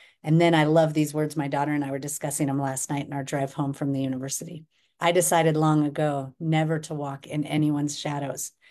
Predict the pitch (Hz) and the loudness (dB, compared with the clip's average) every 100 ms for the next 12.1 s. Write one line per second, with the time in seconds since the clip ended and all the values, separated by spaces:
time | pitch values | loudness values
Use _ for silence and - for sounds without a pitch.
0 | _ - 180 175 170 165 165 160 156 160 | _ -2 0 2 0 2 2 4 0 -4
1 | _ - 160 160 156 - 151 - 156 147 | _ -14 -4 0 0 -2 -4 -2 -2 -4
2 | - 156 160 180 196 196 - 156 147 151 | -8 -10 -4 -2 -2 -4 -2 0 0 2
3 | 170 170 156 143 - - 139 151 151 - | 2 2 -2 -8 -10 -8 -8 -8 -10 -18
4 | - 180 180 131 - _ _ _ _ _ | -10 -4 -4 -4 -14 _ _ _ _ _
5 | _ - 320 494 539 466 - _ _ - | _ 4 8 12 12 10 6 _ _ -20
6 | _ 262 285 262 277 254 254 240 220 214 | _ 6 6 6 8 8 8 10 8 8
7 | 190 220 233 208 190 220 196 226 208 165 | 6 4 2 -2 4 4 6 4 4 2
8 | 196 277 311 - - _ _ - 202 240 | 2 2 0 -8 -10 _ _ -2 0 0
9 | 233 226 - 185 185 208 208 - 214 202 | -2 -2 -4 -4 -2 -4 -6 -8 -10 -8
10 | - 175 208 175 151 160 196 254 _ _ | -6 -4 -2 -2 0 2 2 0 _ _
11 | 170 160 175 170 156 151 - 180 214 254 | -2 0 -2 0 -2 -6 -2 0 0 -2